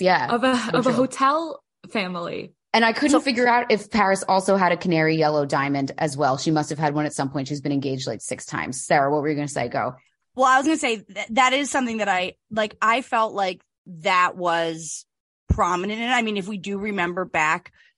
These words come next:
Speaker 3: to Lindsay's dewy days, she was oftentimes
Speaker 1: Dewy.
Speaker 3: partying with Paris. So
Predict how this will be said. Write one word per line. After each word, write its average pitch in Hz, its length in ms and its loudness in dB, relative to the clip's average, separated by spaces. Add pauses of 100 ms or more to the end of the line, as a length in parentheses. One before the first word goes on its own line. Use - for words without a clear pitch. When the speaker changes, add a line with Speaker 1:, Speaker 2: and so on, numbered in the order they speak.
(200)
Speaker 3:
to 208 180 -6
Lindsay's 175 540 -6 (160)
dewy 175 320 -2
days, 175 720 -4 (360)
she - 380 -4
was 226 160 0
oftentimes 214 760 2
Speaker 1:
Dewy. 285 120 4
Speaker 3:
partying 185 800 -2
with 202 560 -4 (460)
Paris. - 680 -2 (380)
So 240 360 2